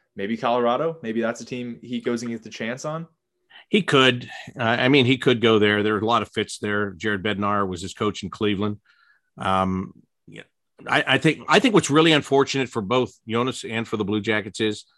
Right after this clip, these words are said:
Speaker 2: that he came into this season. There was a lot of talk about him being traded, and then he's been hurt a lot. He's been out of the lineup. Elvis outplayed him early. Elvis established the starter's net. Um, and, and now I,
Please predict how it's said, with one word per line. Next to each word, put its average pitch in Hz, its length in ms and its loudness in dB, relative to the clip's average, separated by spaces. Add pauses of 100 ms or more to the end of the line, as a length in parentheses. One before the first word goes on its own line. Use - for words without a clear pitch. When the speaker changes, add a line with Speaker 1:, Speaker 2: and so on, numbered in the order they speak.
(380)
Speaker 2:
that 98 60 -8
he 101 80 -6
came 123 240 2
into 123 180 0
this 107 200 -2
season. 104 360 -4
There 92 120 -4
was 85 100 -10
a 95 40 -6
lot 104 140 0
of 98 80 -8
talk 101 240 0
about 101 200 -2
him 95 100 -4
being 95 180 -4
traded, 95 540 -4
and 87 460 -4
then 90 140 -4
he's 85 200 -4
been 82 140 -4
hurt 107 220 2
a 104 40 6
lot. 95 320 4
He's 85 200 -10
been 82 280 -6
out 101 180 2
of 98 60 2
the 92 60 0
lineup. 95 260 2 (360)
Elvis 92 300 -2
outplayed 107 420 0
him 101 140 2
early. 98 400 4 (320)
Elvis 95 300 -6
established 95 500 -2
the - 60 -12
starter's 101 440 0
net. 98 260 -2 (500)
Um, 92 540 -2 (120)
and, 95 500 -2
and 98 240 -4
now 104 520 4
I, 113 200 2